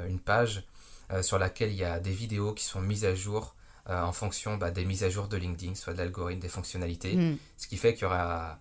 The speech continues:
Speaker 1: une page qui sera dynamique et alimentée en permanence. Euh, et les gens pourront, euh, dès l'achat du livre, bah, aller sur l'U R L en question.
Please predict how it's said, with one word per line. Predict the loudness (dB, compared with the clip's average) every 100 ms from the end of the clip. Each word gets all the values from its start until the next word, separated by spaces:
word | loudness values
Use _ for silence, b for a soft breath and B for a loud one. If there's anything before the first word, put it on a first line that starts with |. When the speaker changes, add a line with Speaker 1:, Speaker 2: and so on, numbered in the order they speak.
| B B B -4
Speaker 1:
une | -2
page | 4 6 6 4
qui | 0
sera | 2 0
dynamique | 0 0 0 0 -2 -6 -8 0
et | 0
alimentée | 2 0 -2 -4 -4
en | -4 -4
permanence. | -2 -2 0 2 4 4 B B B B B
Euh, | 2 2 2
et | 0
les | 0
gens | 2 0
pourront, | -2 -2 -2 -2 -2
euh, | -4 -6 -6
dès | 0 2
l'achat | 2 2
du | 0
livre, | -2 -2 -2
bah, | -2 0
aller | 0 2
sur | 0 0
l'U | 0 0
R | 0
L |
en | -2
question. | -2 -4 -2 -6